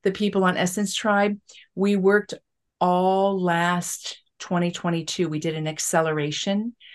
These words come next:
for the year together. I just took on a, a small amount of people. I took on just eight people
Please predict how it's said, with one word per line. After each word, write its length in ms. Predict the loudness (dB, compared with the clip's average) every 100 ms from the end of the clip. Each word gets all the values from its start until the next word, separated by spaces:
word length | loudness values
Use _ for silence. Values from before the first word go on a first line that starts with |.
| -20
for 120 | -4 -2
the 100 | -2
year 340 | -2 0 -2
together. 580 | -2 -2 0 0 -2 -4 -10 _ -20 -8
I 60 | -8
just 280 | -4 -6 -4
took 120 | -2
on 320 | 0 0 -6 _
a, 160 | -4 -2
a 60 | -2
small 280 | -2 0 0
amount 160 | -2
of 40 | -4
people. 160 | -6
I 40 | -6
took 120 | -6
on 100 | -6
just 220 | -8 -8
eight 200 | -6 -6
people 420 | -4 -6 -4 -8